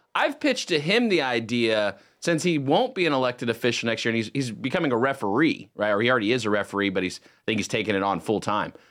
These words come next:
Let's have him do, like, you know, foul of the month. Like, what is he, you know, let's Monday morning quarterback, really Tuesday morning quarterback, the Monday night board meeting.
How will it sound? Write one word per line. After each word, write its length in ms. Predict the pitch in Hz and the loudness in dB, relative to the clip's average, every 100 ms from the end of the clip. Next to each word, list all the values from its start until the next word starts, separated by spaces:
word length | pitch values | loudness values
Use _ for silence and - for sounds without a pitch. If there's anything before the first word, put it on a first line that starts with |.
| _ _ _ _ _ _ _ _ _ _ _ - | _ _ _ _ _ _ _ _ _ _ _ -6
Let's 220 | 160 180 | -4 -2
have 260 | 214 170 160 | -2 -2 0
him 260 | 175 165 | 0 0
do, 200 | 147 156 | 2 2
like, 380 | 147 135 120 - - _ | 2 2 -2 -8 -20 _
you 80 | 143 | -2
know, 100 | 120 | 0
foul 560 | 95 - 170 147 151 147 | -2 -6 -4 0 2 2
of 180 | 143 123 | 0 0
the 80 | 120 | 0
month. 440 | 110 123 151 - _ _ _ - _ - | 0 0 -4 -14 _ _ _ -20 _ -4
Like, 160 | 110 | -2
what 160 | 117 117 | 0 0
is 100 | 113 | 2
he, 280 | 123 110 95 - | 2 2 0 -2
you 120 | 117 | 0
know, 220 | 92 87 - | 0 -2 -4
let's 240 | - 110 120 | -6 -4 -2
Monday 320 | 127 131 120 | 0 2 2
morning 320 | 117 117 107 | 2 2 0
quarterback, 800 | 95 147 135 98 98 90 87 - _ _ | 0 0 0 0 0 -2 -6 -12 _ _
really 200 | 113 117 95 | 0 0 0
Tuesday 500 | - 170 160 135 117 | 0 0 2 2 2
morning 260 | 107 101 | 2 0
quarterback, 600 | 90 113 104 95 95 92 - | 0 0 0 -2 -4 -6 -6
the 140 | 104 | -2
Monday 440 | 104 113 113 104 | 0 2 2 0
night 300 | 101 101 90 | 0 -2 -4
board 240 | 82 123 110 | -2 0 0
meeting. 460 | 95 85 80 80 | -2 -2 -4 -8